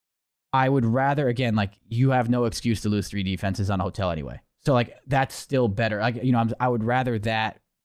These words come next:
happen than the other way around. Like, we had no excuse to lose three defenses. We played our defenses wrong, like, plain and simple. That was a big learning curve for us. Like, when we played those defenses wrong, like, you know, we went back and adjusted it. Like, that, that's still better.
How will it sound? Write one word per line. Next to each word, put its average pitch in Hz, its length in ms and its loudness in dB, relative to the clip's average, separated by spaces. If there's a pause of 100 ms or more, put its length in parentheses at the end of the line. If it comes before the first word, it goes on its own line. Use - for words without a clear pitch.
happen 95 560 -2 (340)
than 107 120 2
the 101 100 2
other 92 140 -2
way 92 80 -6
around. 87 360 -8
Like, 107 140 -2
we 135 120 2
had 127 120 2
no 113 140 0
excuse 101 320 -6
to 95 40 -12
lose 90 140 -8
three 90 140 -12
defenses. 80 420 -12
We 98 100 -6
played 101 220 0
our 95 100 0
defenses 92 440 -10
wrong, 82 240 -8 (160)
like, 95 240 -6 (340)
plain 120 140 0
and 98 80 -2
simple. - 320 -12 (340)
That 120 100 4
was 123 120 2
a 110 40 0
big 113 180 -2
learning 110 220 -6
curve 101 220 -2
for 107 120 0
us. 101 180 0
Like, 90 100 -6
when 98 120 -4
we 98 80 -4
played 107 160 -2
those 95 120 -2
defenses 98 380 -6
wrong, 95 260 0
like, 92 160 -4
you 95 100 -8
know, 92 120 -6
we 98 80 -8
went 98 160 -8
back 95 160 -6
and 87 80 -18
adjusted 90 340 -8
it. 73 120 -16 (480)
Like, 104 260 0 (480)
that, 120 280 0
that's 120 280 -2
still 117 300 0
better. 101 460 0